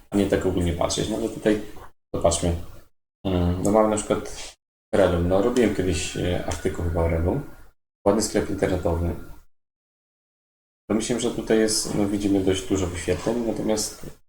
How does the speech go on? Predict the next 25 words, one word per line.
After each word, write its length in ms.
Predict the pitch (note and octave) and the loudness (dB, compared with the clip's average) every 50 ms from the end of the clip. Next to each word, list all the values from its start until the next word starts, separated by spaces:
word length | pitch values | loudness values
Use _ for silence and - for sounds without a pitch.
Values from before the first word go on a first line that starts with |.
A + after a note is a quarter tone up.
| _ _ _ _ _ _ _ _ _ - | _ _ _ _ _ _ _ _ _ -2
czy 80 | B2 B2 | -2 0
użyłem 240 | A#2+ B2 B2 A#2+ B2 | 0 0 0 0 0
takie 200 | A#2+ - B2 A#2+ | -2 -2 -2 -4
sformułowanie, 500 | - - A2+ A#2 A2 A2+ A2+ A2+ A2+ A2+ | -4 -4 -2 0 2 2 2 2 2 2
nie 60 | A2 | 2
jestem 260 | A2 - - G#2+ G2+ | 0 0 0 -2 -2
przekonany. 680 | - - - - G2 F2+ E2+ E2 E2+ F2+ A2 B2+ - - - - - - - _ _ _ - | -4 -4 -4 -2 0 0 2 2 2 2 2 0 -2 -4 -8 -10 -10 -14 -18 _ _ _ -4
Automatyzacja 600 | G2 F#2 - G2 G2+ G2 G2+ F#2 G#2+ G#2+ - - | -4 0 2 2 2 2 2 0 -2 -2 -2 -4
procesu 440 | - - G2 - - G2 - G2+ F#2+ | -4 -4 -4 -4 -2 -2 -2 -2 -2
WordPress 360 | G#2 G2+ - - A2 G#2 - | -2 -2 -2 -2 -2 -2 0
na 120 | G#2 G2+ G2+ | 0 0 2
pewno 280 | - A2+ G#2 G2 F#2 | 2 2 2 4 2
nie 120 | F2 F2 E2+ | 2 2 0
użyłem 200 | E2 E2+ E2 D#2 | 0 0 0 -2
takiego 240 | D#2 - F#2 E2 | -2 -4 -4 -4
sformułowania, 720 | - - - - E2+ E2+ E2 E2 E2 E2+ F#2 G2+ - - - - - - - - _ _ _ _ _ _ _ _ _ _ _ - | -4 -6 -6 -4 -2 0 0 2 2 2 2 0 -2 -4 -8 -14 -18 -20 -20 -20 _ _ _ _ _ _ _ _ _ _ _ -10
bo, 680 | F2+ F2 - - F#2 F2+ F2+ F2 F2 F2 F2+ F2+ F#2 F#2 - - - - - _ _ _ _ _ _ _ _ _ _ _ - | -10 -4 2 4 6 6 6 6 6 4 2 2 0 -4 -8 -14 -18 -20 -20 _ _ _ _ _ _ _ _ _ _ _ -2
no 60 | B2 | 2
bo 60 | C#3+ D3 | 4 4
nie 180 | B2+ G2+ F#2 | 4 4 2
wiem, 200 | F2 F2 E2+ F2 - | 0 0 -2 -4 -4
jestem 400 | A2 G#2 - - G#2+ G2 F#2 - - - - - _ _ _ _ - | -4 -6 -4 -2 -2 -2 -2 -4 -8 -14 -20 -20 _ _ _ _ -20
o 40 | - | -8
tym 280 | - F#2+ F#2 F2 E2+ - | -4 -2 -2 -2 -4 -6
przekonany. 680 | - - F#2 - - G2+ F#2 E2 D#2 D#2 E2 F2 A2 - | -4 -4 -4 -2 0 2 2 2 2 0 0 -2 -2 -4